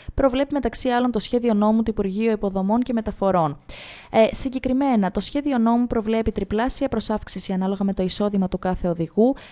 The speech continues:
Παράλληλα, καταργείται η διάταξη με την οποία, αν το πρόστιμο πληρωθεί εντός δέκα ημερών, μειώνεται στο μισό. Ο νέος οδηγός ταξινομεί τις, ε, παραβάσεις του κώδικα οδικής κυκλοφορίας σε τρεις κατηγορίες, στη χαμηλή, μεσαία και υψηλής επικινδυνότητας.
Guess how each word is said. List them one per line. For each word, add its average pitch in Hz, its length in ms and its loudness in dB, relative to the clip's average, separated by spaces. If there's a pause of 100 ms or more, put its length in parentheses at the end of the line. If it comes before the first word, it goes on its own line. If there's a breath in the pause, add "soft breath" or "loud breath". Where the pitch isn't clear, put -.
Παράλληλα, 254 460 0
καταργείται 220 520 -2
η 208 200 2
διάταξη 208 540 -2
με 190 100 0
την 196 160 -2
οποία, 190 480 0
αν 226 140 2
το 269 100 0
πρόστιμο 220 460 0
πληρωθεί 202 460 -2
εντός 190 300 -2
δέκα 233 220 -2
ημερών, 196 500 0 (240 loud breath)
μειώνεται 226 440 4
στο 190 200 -2
μισό. 196 520 2
Ο 240 80 2
νέος 277 280 0
οδηγός 240 420 0
ταξινομεί 220 560 0
τις, - 320 -4
ε, 196 220 0
παραβάσεις 202 640 -2
του 196 100 -6
κώδικα 240 360 -2
οδικής 196 280 -4
κυκλοφορίας 196 680 -2 (240 loud breath)
σε - 160 -2
τρεις 285 180 -4
κατηγορίες, 220 720 0
στη - 160 -6
χαμηλή, 208 560 0
μεσαία 220 460 2
και 254 200 -2
υψηλής 226 500 -4
επικινδυνότητας. 208 840 0